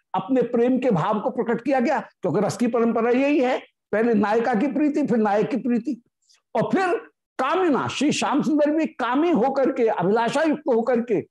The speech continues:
श्री किशोरी जी के प्रति प्रीति करते हुए विराजमान हैं। तो वे जब रति कर रहे हैं तो द्वारस्था प्रिय किंकरी, मैं द्वार में स्थित होकर के प्रिय किंकरी बन करके विराजमान होंगी।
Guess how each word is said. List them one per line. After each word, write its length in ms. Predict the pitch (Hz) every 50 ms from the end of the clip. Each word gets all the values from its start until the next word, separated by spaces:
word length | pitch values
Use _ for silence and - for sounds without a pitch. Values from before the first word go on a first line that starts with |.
| _ _ _ -
श्री 140 | - 277
किशोरी 460 | - - 262 202 - 277 277 285 285 285
जी 80 | 294
के 100 | 294 294
प्रति 460 | 220 - - 226 - - 440 330 294
प्रीति 640 | 175 - - - _ _ - 254 262 254 254 330 339
करते 320 | 330 - 208 190 185 - 214
हुए 260 | 175 170 214 285 294
विराजमान 720 | 233 170 190 180 165 170 165 170 160 156 151 151 147 - -
हैं। 100 | 135 117 - _ _ _ _ _ _ 294 - _ 320 _ _ _ _ _ _ _ _ _ _ _ - - _ _ _ -
तो 80 | 262
वे 260 | 196 147 202 330 359
जब 180 | 330 339 523 523
रति 340 | 262 214 202 180 - 302 320
कर 180 | 311 277 240
रहे 200 | 202 220 220 220
हैं 240 | 214 156 180 185 -
तो 100 | - 208
द्वारस्था 720 | 156 131 117 220 214 220 254 - - - - - - 330
प्रिय 320 | - - - 226 226 233 214
किंकरी, 560 | - 226 185 180 - 190 156 147 113 - - _ _ _ _ _ _ -
मैं 360 | 165 196 254 262 220 147 110
द्वार 340 | 120 185 220 220 254 302 339
में 300 | 359 392 302 285 254 226
स्थित 300 | 214 - - 240 240 156
होकर 360 | 156 190 208 208 233 226 220
के 260 | 214 226 233 190 151 - - _ _ _ _ _ _ _
प्रिय 220 | 330 339 370 381 359
किंकरी 520 | 214 - 285 233 240 226 247 233 214 220
बन 260 | 208 - 190 185 190 185
करके 440 | 196 185 170 165 - - 277 330
विराजमान 680 | 269 160 170 185 170 156 160 143 147 147 151 160 214 240
होंगी। 720 | 196 139 139 135 127 131 127 147 196 208 165 113 - -